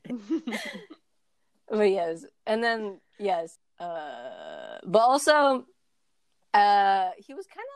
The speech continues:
Speaker 1: like, kinda like yikes at sometimes because
Speaker 2: Mm.
Speaker 1: he was also, actually, he was very yikes because at times he would <laughs> actually be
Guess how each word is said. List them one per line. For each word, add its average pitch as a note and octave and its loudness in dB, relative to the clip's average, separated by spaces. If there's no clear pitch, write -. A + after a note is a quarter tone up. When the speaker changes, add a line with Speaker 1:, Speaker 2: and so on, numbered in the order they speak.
Speaker 1:
like, G3+ -8
kinda G3 -12
like D#3 -8
yikes D#3 -18
at F#3 -6
sometimes F#3+ -8
because F3+ -10
Speaker 2:
Mm. - -16
Speaker 1:
he F3 -8
was E3+ -10
also, F3 -4
actually, B3+ 4
he B3+ -4
was A#3 -2
very E3 -6
yikes C#3+ -16
because F#3+ -8
at G3 -2
times F#3 -8
he F#3 -8
would E3+ -6
<laughs> D#3+ -2
actually E3+ -8
be D#3 -14